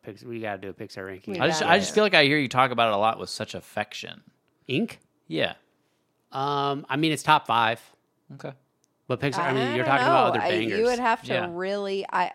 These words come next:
Speaker 2: I, I think you would have to really think about.
Speaker 1: Yeah.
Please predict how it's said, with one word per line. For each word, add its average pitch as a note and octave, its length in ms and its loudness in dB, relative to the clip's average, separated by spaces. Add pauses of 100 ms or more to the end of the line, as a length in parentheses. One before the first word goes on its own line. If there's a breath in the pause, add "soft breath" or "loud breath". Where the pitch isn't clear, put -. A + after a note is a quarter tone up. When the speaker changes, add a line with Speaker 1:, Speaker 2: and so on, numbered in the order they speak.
(120)
Speaker 2:
I, F3+ 220 0
I G#3 40 0
think D4 220 -10
you F#4+ 60 -4
would A#3+ 80 -6
have B3 140 -10
to F3+ 100 -8
really F#3+ 640 -6
think G3 180 -12
about. F3 300 -8 (680)
Speaker 1:
Yeah. A2+ 260 0